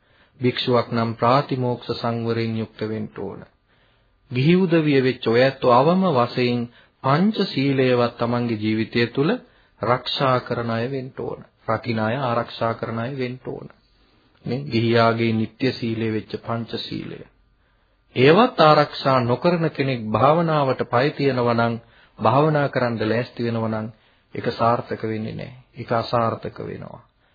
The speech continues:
එහෙනම් දෙවනි සුදුසුකම තමයි භාවනා කරන්න කලින් සිල්වත් වෙන්න ඕන.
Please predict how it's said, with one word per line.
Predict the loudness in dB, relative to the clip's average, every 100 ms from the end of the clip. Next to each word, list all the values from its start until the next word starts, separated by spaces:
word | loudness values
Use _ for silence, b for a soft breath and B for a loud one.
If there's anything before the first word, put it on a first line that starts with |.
| _
එහෙනම් | -4 -2 0
දෙවනි | 0 0 0 -2
සුදුසුකම | -4 -6 -6 -6 -6 -6
තමයි | -6 -6 -4
භාවනා | -2 0 0 -2 -4
කරන්න | -6 -8 -8
කලින් | -8 -8 -8
සිල්වත් | -6 -6 -4 -4 -6
වෙන්න | -12 -14 -12
ඕන. | -14 -16